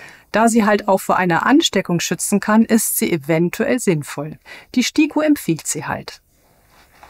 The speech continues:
Was aber klar ist,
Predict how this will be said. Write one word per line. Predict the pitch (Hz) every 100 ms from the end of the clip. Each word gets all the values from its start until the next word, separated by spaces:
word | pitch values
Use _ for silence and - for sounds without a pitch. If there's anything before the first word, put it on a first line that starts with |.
| - _ _ _ _ _ _ _ _ - - - _
Was | 247 285
aber | 262 269
klar | - 165 147 -
ist, | 127 - -